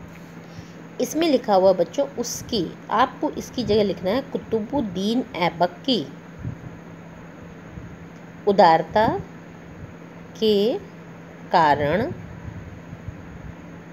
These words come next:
ही उसे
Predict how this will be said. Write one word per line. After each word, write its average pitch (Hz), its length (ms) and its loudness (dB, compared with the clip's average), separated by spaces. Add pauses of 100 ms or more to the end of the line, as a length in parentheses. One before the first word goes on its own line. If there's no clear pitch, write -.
(460)
ही 233 440 2 (1000)
उसे 220 520 0